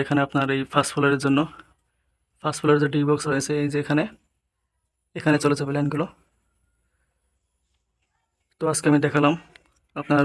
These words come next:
মেইন সুইচের জন্য গ্রুপ কাটিং এবং পাইপ ফিটিং।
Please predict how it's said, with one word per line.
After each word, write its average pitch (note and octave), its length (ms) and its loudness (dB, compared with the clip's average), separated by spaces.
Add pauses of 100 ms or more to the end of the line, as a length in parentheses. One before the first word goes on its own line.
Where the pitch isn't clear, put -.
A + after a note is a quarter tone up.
মেইন D3 140 8
সুইচের D3 280 4
জন্য C#3+ 160 6 (720)
গ্রুপ D3 220 2
কাটিং D3 240 2 (280)
এবং C#3+ 120 0 (100)
পাইপ C3+ 220 2
ফিটিং। D3 200 0